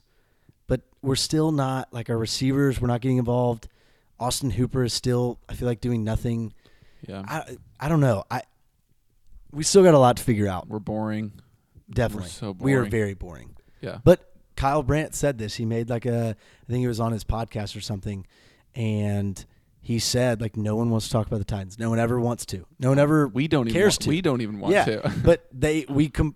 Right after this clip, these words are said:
Speaker 1: we continue to win. We continue to, to pull out the close games.
Speaker 2: And I think
Speaker 1: And
Speaker 2: that's where the hope comes from. It's like, okay, if we're bad and we're winning, if we can
Speaker 1: get healthy.
Speaker 2: if we can get healthy and put it together,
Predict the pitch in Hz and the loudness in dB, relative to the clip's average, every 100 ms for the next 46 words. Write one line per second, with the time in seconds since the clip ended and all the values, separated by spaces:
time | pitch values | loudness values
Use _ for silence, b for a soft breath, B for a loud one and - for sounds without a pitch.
0 | - 139 139 143 165 190 180 233 180 127 | -6 -6 -4 -2 0 2 2 0 -2 -4
1 | 127 135 151 165 165 139 _ _ _ _ | -2 -2 0 2 0 -4 _ _ _ _
2 | _ _ - 160 110 b b b b - | _ _ 2 2 0 b b b b -4
3 | 123 151 143 143 - 139 139 151 135 101 | 0 0 -2 -6 0 0 0 -4 -6 -8
4 | - _ - 151 113 220 214 202 151 123 | -16 _ -2 0 2 2 2 2 0 0
5 | 120 131 - 131 110 - 104 101 104 98 | 2 2 2 -2 -4 -4 -8 -8 -12 -14
6 | - 101 107 95 _ _ _ - 107 - | -18 -8 -6 -6 _ _ _ -14 -12 -6
7 | 110 120 104 98 101 117 120 - 127 127 | -2 -2 -2 -4 -4 -4 -4 -8 -6 -4
8 | 117 127 123 123 151 _ _ - - - | -4 -4 -4 -6 -14 _ _ -20 -14 -14
9 | - 117 92 - _ _ - 123 113 113 | -8 -6 -6 -10 _ _ -4 -2 0 -4
10 | 101 110 110 123 123 117 92 107 101 110 | -4 -8 -8 -10 -8 -8 -6 -6 -6 -8
11 | 101 - _ _ - 113 - 98 101 92 | -8 -10 _ _ -8 -8 -10 -10 -8 -8